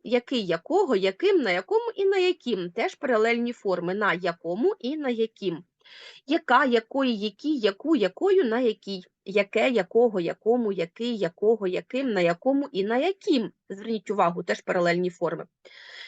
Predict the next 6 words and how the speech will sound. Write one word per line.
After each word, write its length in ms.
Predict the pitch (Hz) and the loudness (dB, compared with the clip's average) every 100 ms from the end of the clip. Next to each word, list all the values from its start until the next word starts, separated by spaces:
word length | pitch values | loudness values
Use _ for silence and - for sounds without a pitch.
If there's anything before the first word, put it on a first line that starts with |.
| - | -8
Які, 600 | 285 415 440 - 240 214 | 4 4 4 2 0 2
яких, 500 | 240 277 - 214 226 | 2 0 4 4 4
яким, 460 | 233 214 - 349 349 | 0 0 2 2 2
які, 360 | 233 202 - 247 | 2 -6 -4 -2
яких, 400 | 170 - 427 - | 0 0 -2 0
якими, 440 | 185 - 359 381 | -8 -4 0 2